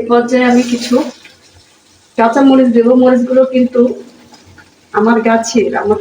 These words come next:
ছাদ বাগান আছে, একদিন আমি দেখাবো ছাদ বাগানে। আপনারাও অবসর সময় ছাদ বাগান করতে পারেন, পরিবারের কিছুটা সহায়ক হবে এবং বাচ্চাদের আপনি বিশুদ্ধ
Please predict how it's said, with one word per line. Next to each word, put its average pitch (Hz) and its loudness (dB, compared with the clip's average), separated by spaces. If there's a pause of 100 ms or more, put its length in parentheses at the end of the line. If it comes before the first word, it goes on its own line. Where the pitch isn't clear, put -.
ছাদ 214 -2
বাগান 220 0 (100)
আছে, - -6 (840)
একদিন 208 0
আমি 226 4 (100)
দেখাবো 214 -4 (160)
ছাদ 214 -2 (100)
বাগানে। 185 -8 (600)
আপনারাও 285 0 (220)
অবসর 247 0
সময় 247 2 (400)
ছাদ 220 0
বাগান 233 0
করতে 220 -2
পারেন, 202 0 (120)
পরিবারের 214 0
কিছুটা 220 -4 (1900)
সহায়ক 262 2
হবে 226 2 (120)
এবং 233 2 (1000)
বাচ্চাদের 240 0
আপনি 240 0 (120)
বিশুদ্ধ 240 0